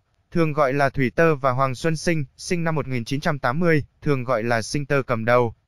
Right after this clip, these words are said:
Cụ thể, một mũi công an đã đột kích bất ngờ, ập vào ngôi nhà của Hoàng Xuân Thùy ở thôn Tam Lạc, xã Vũ Lạc,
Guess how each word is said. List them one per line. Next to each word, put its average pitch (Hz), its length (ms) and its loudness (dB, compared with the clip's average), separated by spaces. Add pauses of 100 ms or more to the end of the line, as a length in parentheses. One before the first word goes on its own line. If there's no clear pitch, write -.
(240)
Cụ 170 160 0
thể, 147 280 4 (100)
một 151 220 2
mũi 143 200 0
công 185 200 0
an 160 160 -2
đã 156 100 2
đột 175 200 -2
kích 214 160 -4
bất 220 160 -2
ngờ, 151 280 4 (140)
ập 131 160 -10
vào 131 120 0
ngôi 151 200 0
nhà 135 240 0
của 113 180 -2
Hoàng 123 220 0
Xuân 147 240 -2
Thùy 135 200 2
ở 110 100 0
thôn 143 220 0
Tam 143 160 0
Lạc, 127 300 2
xã 135 280 -4
Vũ 151 180 -2
Lạc, 160 260 2